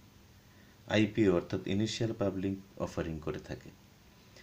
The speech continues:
কোনো কোম্পানি প্রথমবারের মতো বাজারে share বিক্রি করলে সেটিকে share বিক্রির প্রথম প্রস্তাব বা আইপিও বলা হয়।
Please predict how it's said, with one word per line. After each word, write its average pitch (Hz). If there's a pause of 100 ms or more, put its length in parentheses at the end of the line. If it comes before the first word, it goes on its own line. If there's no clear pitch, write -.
(140)
কোনো 113
কোম্পানি 117
প্রথমবারের 123
মতো 117
বাজারে 101
share 95
বিক্রি 95
করলে 98 (920)
সেটিকে 101
share 92
বিক্রির 95
প্রথম 95
প্রস্তাব 90
বা 90
আইপিও 101
বলা 76
হয়। 80